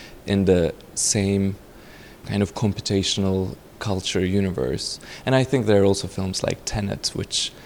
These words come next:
seems like kind of, instead of a plot, it has a game mechanic at the center of it. Or there's the new Harmony Korine film, which is currently premiering at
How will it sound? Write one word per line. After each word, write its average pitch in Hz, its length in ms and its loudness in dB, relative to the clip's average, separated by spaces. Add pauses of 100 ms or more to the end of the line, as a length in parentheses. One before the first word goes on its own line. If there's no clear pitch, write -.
(140)
seems 104 360 0
like 95 180 0
kind 98 200 0
of, - 320 -6 (160)
instead 104 280 0
of 104 140 -2
a 95 40 0
plot, - 380 -6
it - 140 -6
has 104 160 -2
a 87 40 0
game 98 360 0
mechanic - 480 -6
at - 160 -8
the - 60 -6
center - 400 -2
of - 180 -4
it. - 180 -6 (420)
Or 98 340 2 (140)
there's 98 300 0
the 101 80 -2
new 101 200 4
Harmony 98 360 2
Korine 127 400 0
film, 95 320 2
which 90 180 -2
is - 100 -8
currently 95 380 -2
premiering 92 600 0
at - 320 -2